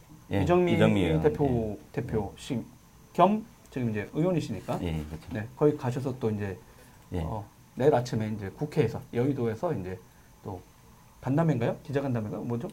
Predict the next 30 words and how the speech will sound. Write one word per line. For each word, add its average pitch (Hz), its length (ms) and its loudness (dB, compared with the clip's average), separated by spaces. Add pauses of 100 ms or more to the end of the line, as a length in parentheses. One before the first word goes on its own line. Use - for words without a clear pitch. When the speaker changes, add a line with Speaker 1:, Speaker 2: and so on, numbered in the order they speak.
(140)
Speaker 1:
간담-, 123 420 2
예, 95 140 2
기자간담회라고 117 760 2
보는 90 220 -8
게 85 60 -8
Speaker 2:
네네네. 110 200 -2
Speaker 1:
맞겠네요. 90 260 -6
예. 120 40 -8
Speaker 2:
어, 117 240 0
또 120 80 -4
그거 160 240 2
하시느라고 160 440 2
또 147 120 -2
준비할 143 380 4
자료가, 120 340 -2 (460)
아, 117 100 0 (140)
준비할 165 420 2 (640)
게 143 80 0
많으신데, 147 420 4
Speaker 1:
예. 185 120 0 (160)
Speaker 2:
어, 113 140 0
긴급히 127 280 -2
시간을 117 280 -2
내주셨습니다. 101 580 -10 (460)
네, 127 180 0 (240)
그럼 226 160 4
이제 180 200 2 (340)
여쭤볼게요. 214 420 6
실제 143 420 0 (320)
그, 156 400 0